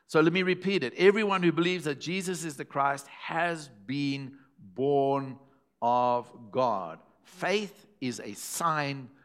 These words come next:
that the new birth has happened. So, I mean, that's a big subject. Paul tells us in Romans chapter one, quoting Habakkuk chapter two, that the just shall live by his faith.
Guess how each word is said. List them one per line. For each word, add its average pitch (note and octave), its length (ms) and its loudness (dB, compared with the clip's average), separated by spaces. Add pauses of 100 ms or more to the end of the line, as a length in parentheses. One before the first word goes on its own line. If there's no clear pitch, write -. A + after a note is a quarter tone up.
(140)
that A2 200 -12
the A2 80 -10
new A2+ 260 -6
birth A2 400 -6 (300)
has - 240 -14
happened. G#2 340 -12 (520)
So, D3 140 -4
I C#3+ 60 0
mean, C3+ 260 -8 (120)
that's C3 240 -6
a B2 60 -4
big G#2+ 260 -10
subject. G2 480 -10 (440)
Paul B2 200 -10
tells C3+ 420 0
us C#3 280 -10 (520)
in G#2+ 140 -12
Romans A#2+ 360 -4
chapter - 240 -12
one, B2+ 300 -6
quoting A2+ 560 -10
Habakkuk B2 500 -12
chapter - 380 -14
two, C#3 340 -6 (300)
that - 180 -14
the G#2 100 -14
just C3+ 560 -4
shall A#2+ 240 -2
live A2 480 -2
by G#2+ 280 -6 (160)
his G#2 320 -12 (120)
faith. - 540 -12